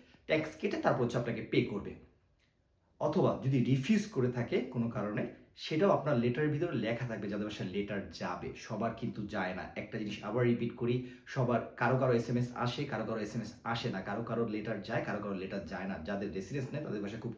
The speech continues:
কমই যায় না বললেই চলে। So, লেটারটা যে যাবেই বা এসএমএসটা যে আসবেই, এমন না বিষয়টা। কারণ এমন অনেককে দেখেছি, একই দিনে দুইজনের নাসপির আবেদন করা আছে, একজনের এসএমএস গিয়েছে, আরেকজনের এসএমএস যায় নাই যে অ্যাকসেপ্ট হয়েছে বা কোনো কিছু, অথবা হচ্ছে দুইজনেরই অ্যাকসেপ্ট হয়েছে।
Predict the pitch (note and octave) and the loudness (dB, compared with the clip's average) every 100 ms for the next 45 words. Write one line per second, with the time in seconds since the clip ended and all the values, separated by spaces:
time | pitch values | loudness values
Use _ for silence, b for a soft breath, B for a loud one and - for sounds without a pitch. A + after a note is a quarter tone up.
0 | - A#2+ A2+ F#2+ - - G#2+ G#2+ G2 A#2 | -4 -2 -2 -4 -8 -8 -4 -2 0 0
1 | A2 F2+ E2 D2+ b b b b b b | 0 -2 -6 -10 b b b b b b
2 | b b b b b b _ - C3+ - | b b b b b b _ -2 0 -2
3 | - A#2+ C#3+ - C3 D3 B2+ A#2+ C#3 A#2+ | -2 2 4 4 4 4 4 4 6 4
4 | - A#2 C#3+ C3 C#3+ A#2+ - A#2 A#2+ D3 | 4 2 0 0 2 0 2 2 2 4
5 | D#3+ - - - B2+ B2 G2+ F#2 E2+ F2+ | 4 4 -4 0 4 4 4 -2 -4 -6
6 | - G2 - - - _ _ _ _ _ | -6 -8 -8 -12 -16 _ _ _ _ _
7 | _ b b - C3 A#2+ D3 E3+ D#3+ D#3 | _ b b 0 2 4 4 6 6 6
8 | C#3 D#3 D3 G#2 C3+ - E3 D#3 D#3+ B2+ | 2 2 2 4 4 4 0 2 4 6
9 | C3 D3 D3 - A2+ A#2+ C3+ C3+ C3+ C3 | 6 4 2 0 -2 -2 0 2 4 2
10 | B2+ B2+ A2 G#2 G#2+ C3 B2 - - - | 2 0 -2 -4 2 4 4 0 -6 -4
11 | C3 B2 A2 B2+ - G2+ G#2 G#2 G2+ A2 | 0 0 2 2 2 -2 -2 -4 -6 -8
12 | G2+ G2+ F#2 G#2 D#2+ F2+ F2+ G#2 - G2+ | -8 -4 -4 -2 -4 -6 -8 -10 -8 -6
13 | F2+ E2+ E2+ G2 G2+ G2 - - G2 G2+ | -6 -8 -8 -4 -4 -6 -10 -10 -8 -6
14 | G2 - G2 G2+ G#2+ G2+ G2 - - D3+ | -6 -8 -4 -2 0 0 -2 -6 -2 0
15 | - - | 0 -6